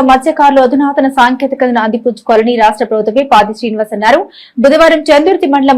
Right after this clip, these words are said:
మర్రిగడ్డ గ్రామంలో మత్స్య సహకార సంఘం వారి ఆధ్వర్యంలో ఏర్పాటు చేసిన చేపల, రొయ్యల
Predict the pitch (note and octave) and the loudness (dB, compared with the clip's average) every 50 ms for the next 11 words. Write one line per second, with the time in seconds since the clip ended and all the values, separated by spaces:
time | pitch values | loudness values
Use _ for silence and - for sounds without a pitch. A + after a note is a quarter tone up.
0 | A#3+ A#3 A#3 A#3+ C#4+ C#4 A#3+ A#3+ A3 A#3 G#3+ A3 A3 G#3 G#3 G#3+ A3+ B3 B3 A3 | 2 2 2 2 0 0 0 0 0 0 0 2 2 2 2 2 2 0 0 0
1 | G3+ G#3 G#3 G#3 - B3 A#3+ A#3 A3+ A3 G#3 G#3 A3 G#3+ G3+ G#3 - G3+ G3+ G3 | 0 -2 -4 -4 -6 -6 -4 -2 -2 -2 -2 -4 -4 -6 -6 -6 -6 -6 -6 -6
2 | G3 G3 G#3 G3+ G3+ F3 F#3+ G3 G3+ F3+ G3 G#3 G3+ G#3+ A3 A#3+ A3+ G#3 G3+ G3 | -2 0 2 2 2 0 -2 -2 -2 -4 -4 -4 -4 -2 0 0 0 0 -2 -2
3 | - G3+ F#3+ F3+ G3+ G3+ G3+ - C4 G#3 G3+ A3 - _ _ _ _ _ - D#4 | -4 -6 -4 -4 -6 -8 -4 -2 0 0 0 -2 -8 _ _ _ _ _ 0 2
4 | D4+ D#4 D#4 E4 E4+ E4+ D#4+ C4 B3+ A#3+ B3 C4 B3+ A#3+ | 2 4 4 2 2 2 4 4 4 4 4 4 2 2